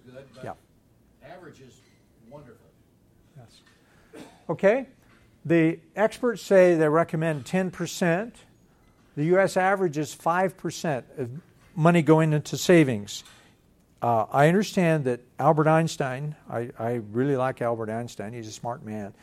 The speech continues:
Speaker 2: I, he's supposedly quoted as saying that the, the eighth wonder of the world is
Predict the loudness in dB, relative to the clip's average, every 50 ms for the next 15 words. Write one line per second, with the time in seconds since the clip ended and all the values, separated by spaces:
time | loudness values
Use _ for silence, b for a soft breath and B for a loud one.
0 | b b b b b b b b b b b _ _ 0 0 0 0 -4 -12 -6
1 | -4 -4 -4 -4 -6 -14 -20 _ _ -20 -20 -20 -20 _ -20 -14 -10 -10 -8 0
2 | 4 4 4 4 4 2 -2 -2 -2 -4 -2 2 4 4 4 4 2 0 -2 -6
3 | -14 -18 -18 _ -8 -8 -8 -8 -8 -6 -4 -4 -4 -4 -6 -6 -6 -8 -8 -8
4 | b b b b b b b _ -2 0 0 0 -2 -8 -6 -2 0 2 2 2
5 | 2 0 -4 -2 -2 0 0 0 2 2 0 2 2 2 2 2 2 0 0 -2
6 | -6 -10 -18 _ _ -2 -2 -2 -2 -4 -10 -16